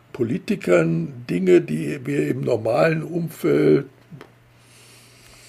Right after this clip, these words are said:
äh, so nicht haben. Also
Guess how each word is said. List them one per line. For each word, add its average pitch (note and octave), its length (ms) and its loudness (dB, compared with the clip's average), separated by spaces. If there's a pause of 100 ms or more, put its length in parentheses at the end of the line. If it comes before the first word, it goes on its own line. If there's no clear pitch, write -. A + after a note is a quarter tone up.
(460)
äh, A#2+ 460 -2
so C3+ 200 2
nicht G3 360 2
haben. G2 460 2
Also G2 640 0